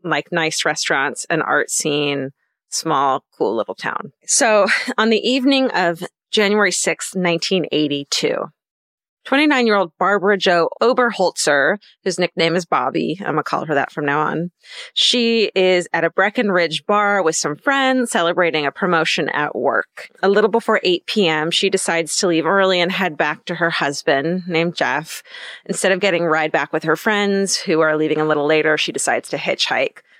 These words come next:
which, of course, is totally normal at the time. Everyone hitchhikes around town.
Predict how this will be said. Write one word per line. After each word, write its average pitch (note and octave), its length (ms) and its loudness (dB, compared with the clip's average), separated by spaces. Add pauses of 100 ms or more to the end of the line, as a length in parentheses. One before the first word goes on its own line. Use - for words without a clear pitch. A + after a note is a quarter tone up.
(240)
which, G#3 380 0
of F3 160 -4
course, E3+ 340 0
is D#3+ 100 0
totally D4 380 2
normal G#3 320 2
at G3 100 -2
the F#3+ 100 -4
time. D#3 460 -2
Everyone F3+ 520 0
hitchhikes D3 560 -2
around C#3+ 300 -2
town. D3 500 -4